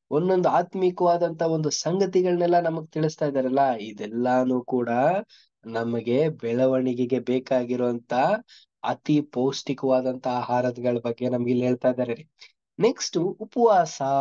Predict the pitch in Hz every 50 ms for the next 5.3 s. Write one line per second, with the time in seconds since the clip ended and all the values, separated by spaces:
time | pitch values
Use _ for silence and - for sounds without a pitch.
0 | 135 135 131 131 131 127 127 120 120 127 127 127 127 123 117 117 - 113 107 107
1 | 107 110 - 117 117 123 117 - - 107 104 104 107 107 120 139 151 139 110 123
2 | 160 202 233 226 - - 185 175 175 - 165 156 - - 156 156 151 147 139 123
3 | 120 123 147 170 196 208 214 226 226 214 175 175 175 180 175 175 170 - - 165
4 | 151 131 139 156 180 180 170 147 143 170 185 180 165 147 127 117 120 147 185 190
5 | 185 - 170 156 151